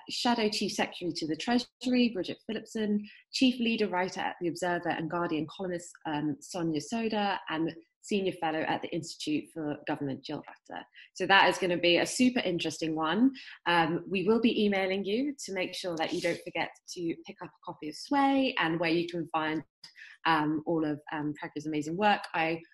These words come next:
was also reading your article in Forbes, which talks about, um, gender inequality during the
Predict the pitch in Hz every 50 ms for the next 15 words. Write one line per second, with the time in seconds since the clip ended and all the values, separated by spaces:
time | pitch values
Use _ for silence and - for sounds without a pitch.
0 | _ - 185 170 185 185 180 - 190 175 170 180 180 170 170 170 170 165 170 170
1 | 165 - - 170 160 - - - - 170 156 165 165 - - 214 202 190 185 185
2 | 185 180 - - - - 180 170 - - - - - - 175 - - - - 160
3 | 151 - - - - - - - - - 160 156 156 143 143 151 151 143 - _
4 | _ - - - - 196 185 180 185 170 170 170 165 165 - - 170 175 170 -
5 | 180 175 165 156 - 175 160 170 165 - 170 165 160 151 151